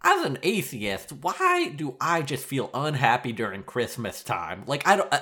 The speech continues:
personally, I just, I don't see what would compel that person to write that question. I'm not saying, I, I would not be one to sit here and accuse the Billy Graham blog writers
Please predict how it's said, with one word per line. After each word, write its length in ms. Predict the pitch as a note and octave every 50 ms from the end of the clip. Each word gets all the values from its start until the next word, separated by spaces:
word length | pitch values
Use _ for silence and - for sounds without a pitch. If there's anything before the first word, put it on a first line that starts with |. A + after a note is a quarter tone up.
| - -
personally, 500 | G3 G#3 F#3+ - G3+ F3+ F3+ E3 C#3+ -
I 120 | A#2+ C3+
just, 220 | C3+ B2+ - - - -
I 80 | B2
don't 160 | A#2+ B2 B2
see 120 | - - B2
what 140 | A2+ G#2+ -
would 140 | G#2 -
compel 380 | - A#2 G#2 - A2 F#2+ F2+ F2+
that 180 | F2 F2 - -
person 300 | F#2+ F#2+ - - G2 -
to 80 | G#2
write 240 | F#2+ F#2 F2+ - -
that 160 | - - -
question. 420 | - - F#2+ F2+ - - - F2+ F2 - - - - -
I'm 120 | - E3 A#3
not 180 | C4+ B3 A3
saying, 360 | - - E3+ E3 D3+ C3 A#2 - - - - _ _ -
I, 200 | - A#2 B2 A#2 -
I 80 | - C3
would 200 | C#3+ D3+ D#3+ C3
not 180 | B2+ C3 B2 -
be 80 | A#2+
one 320 | A2+ G2+ A#2+ A#2+ A#2 A2 -
to 160 | A#2 G#2+ -
sit 200 | - - B2+ -
here 180 | - B2 A2
and 80 | G2+ F#2
accuse 640 | F2 - - - - D#3 D3+ D3 C#3 B2+ A2 A2 - _ _
the 120 | - B2 G#2
Billy 260 | - C3 B2+ B2+ A#2
Graham 440 | G2 - B2 B2 A2+ G#2+ G2+ G2 - _ _ _ _
blog 400 | B2 A#2 B2+ E3 E3+ C3+ A2 A2
writers 600 | G#2 F#2 F2+ E2+ D#2+ D#2 D#2+ E2 F2+ F#2 -